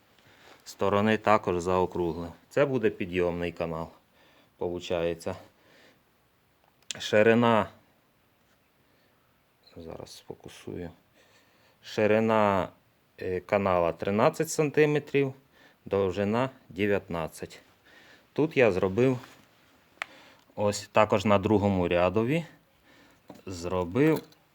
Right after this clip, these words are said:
щоб чистити. Во. Класно взагалі. Ну, мені так зручніше буде. Це, получається, грубка буде гріти ванну.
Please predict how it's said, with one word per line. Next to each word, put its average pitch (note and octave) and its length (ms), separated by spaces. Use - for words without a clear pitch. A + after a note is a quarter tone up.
щоб D3+ 320
чистити. C#3+ 600
Во. B2 200
Класно G#2+ 360
взагалі. F#2+ 480
Ну, D3 80
мені A#2 220
так G#2+ 180
зручніше G#2+ 480
буде. F2 240
Це, F#2 320
получається, G2+ 720
грубка G2 380
буде F#2+ 300
гріти G2 380
ванну. D#3 540